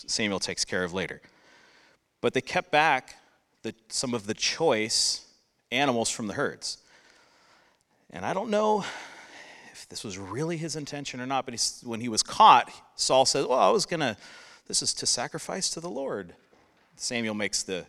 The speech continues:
claim, it's like, "It's better to obey than to keep back and to do this." And so, yeah, Saul kept back part,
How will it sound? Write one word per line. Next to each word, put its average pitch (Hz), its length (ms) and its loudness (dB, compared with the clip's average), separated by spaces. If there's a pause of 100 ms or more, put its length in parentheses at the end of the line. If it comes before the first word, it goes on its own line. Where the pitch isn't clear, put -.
claim, 98 260 -8
it's 90 120 -8
like, 110 120 -10
"It's 110 140 -10
better 214 320 0
to 143 220 0
obey 107 460 0 (1000)
than 135 140 -8
to 151 220 -2
keep 156 320 -10
back 143 320 0
and 139 120 -6
to - 120 -12
do 151 140 -10
this." 160 260 -4
And 113 100 -8
so, 120 320 0 (1300)
yeah, 104 420 -8 (880)
Saul 185 840 4
kept - 440 -2
back 131 420 2
part, - 500 -6